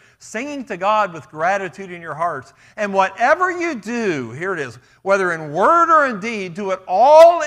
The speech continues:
in the name of the Lord Jesus, giving thanks to God the Father through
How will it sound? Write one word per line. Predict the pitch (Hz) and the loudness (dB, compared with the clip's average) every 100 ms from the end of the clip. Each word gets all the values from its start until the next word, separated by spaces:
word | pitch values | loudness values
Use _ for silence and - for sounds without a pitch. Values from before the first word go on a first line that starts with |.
| 330 | -8
in | 240 | -10
the | 226 | -10
name | 208 226 240 262 247 | -8 -8 -8 -8 -10
of | 190 | -10
the | 220 | -8
Lord | 220 220 208 | -4 -4 -4
Jesus, | 180 208 160 135 143 - _ _ | -8 -10 -10 -12 -14 -16 _ _
giving | - 185 180 | -8 -6 -8
thanks | 143 190 214 214 - | -10 -10 -10 -12 -18
to | - 165 | -16 -10
God | 165 190 202 190 | -4 -2 -2 -4
the | 175 | -12
Father | - 185 170 156 139 131 123 _ _ | -6 -4 -4 -6 -10 -12 -14 _ _
through | - 165 170 160 151 | -14 -10 -8 -8 -12